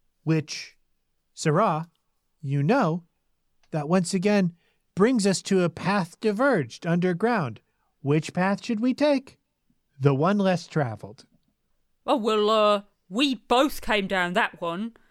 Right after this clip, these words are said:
Speaker 2: and only Ashinoa came down that one, so that one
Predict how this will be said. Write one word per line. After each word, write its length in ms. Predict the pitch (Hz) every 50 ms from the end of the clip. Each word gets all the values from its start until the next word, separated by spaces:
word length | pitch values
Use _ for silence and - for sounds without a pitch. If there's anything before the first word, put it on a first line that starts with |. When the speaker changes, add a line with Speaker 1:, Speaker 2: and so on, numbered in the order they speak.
| _ _ _ _ -
Speaker 2:
and 320 | 185 185 180 175 180 - -
only 360 | - 240 311 294 262 254 208
Ashinoa 560 | 208 208 208 - - 196 208 254 269 214 170 -
came 220 | - 202 175 170
down 280 | 165 185 170 175 180 185
that 220 | 226 226 - -
one, 160 | 175 170 170
so 180 | - - 202 185
that 300 | 196 - 277 262 - 196
one 320 | 214 220 226 233 269 262